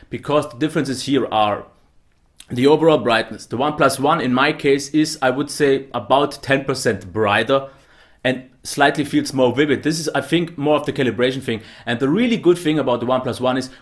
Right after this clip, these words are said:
we have color settings in the options menu, which gives you a lot of options like saturation, you can change the hue, you can change some other things. And this gives you the chance so you can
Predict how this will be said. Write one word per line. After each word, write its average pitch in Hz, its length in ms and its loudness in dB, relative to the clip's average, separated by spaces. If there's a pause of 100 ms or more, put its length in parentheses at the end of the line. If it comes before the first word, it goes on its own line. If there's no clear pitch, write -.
we 123 120 -2
have 139 200 -2
color 151 280 4
settings 143 540 -2
in 127 120 -4
the 113 140 -4
options 143 420 -4
menu, 131 400 -2 (300)
which 127 220 -6
gives - 240 -2
you 127 80 0
a - 20 2
lot 131 140 0
of 131 180 -2
options 131 320 -8
like 113 140 0
saturation, 135 760 2
you 113 80 -2
can 113 200 -6
change 123 320 -2
the 123 60 -12
hue, 160 400 -2 (160)
you 120 80 -8
can 120 180 -4
change 131 300 -2
some 127 180 -4
other 139 200 0
things. 110 340 -6 (240)
And 107 160 -8
this 156 340 -2 (280)
gives - 300 -8
you 135 60 0
the 117 100 -2
chance 165 460 0
so 135 140 -2
you 143 140 0
can 127 380 -2